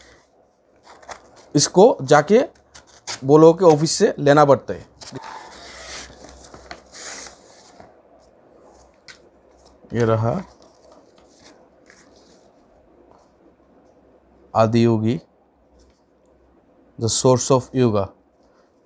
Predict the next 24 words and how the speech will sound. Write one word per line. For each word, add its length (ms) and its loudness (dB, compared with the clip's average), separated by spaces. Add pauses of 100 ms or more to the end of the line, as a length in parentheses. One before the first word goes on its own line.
(240)
ये 80 -6
रहा 260 0 (300)
महादेव 400 2 (100)
का 120 4 (540)
एक 160 -12
फ़ोटो 440 -4 (800)
दिया 220 2
हुआ 200 2
है 40 2
यहाँ 80 0
पर। 240 -4 (1040)
और 240 -4
ये 120 2
रहा 180 0 (540)
एक 160 -14 (100)
किताब 400 2 (760)
जहाँ 220 -2
पर 220 -2
कुछ 380 -8 (720)
लिखा 300 0
हुआ 300 2
है 140 0
हिंदी 400 -2
में 260 -4